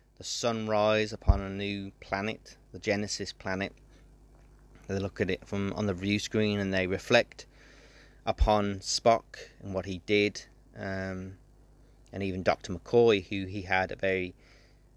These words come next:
uh, cantankerous, um,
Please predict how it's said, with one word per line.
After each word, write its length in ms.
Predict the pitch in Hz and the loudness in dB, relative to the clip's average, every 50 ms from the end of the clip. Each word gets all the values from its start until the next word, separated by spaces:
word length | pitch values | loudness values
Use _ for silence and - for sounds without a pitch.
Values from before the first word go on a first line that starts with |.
| _ - | _ -6
uh, 280 | 95 90 90 85 85 85 - | -4 -2 0 0 -2 -2 -4
cantankerous, 1160 | - - 107 101 - - - - 117 120 117 - - 123 113 110 107 - - - - - - - - - - - - - - - - - - - | -2 -2 -2 0 -2 -6 0 2 2 2 2 -2 0 0 0 0 0 -4 -8 -8 -8 -10 -12 -14 -20 -20 -20 -20 -20 -20 -20 -20 -20 -20 -6 0
um, 720 | 101 101 98 95 95 95 92 95 92 92 92 92 92 98 | 2 4 6 6 6 4 4 2 0 -2 -4 -6 -8 -12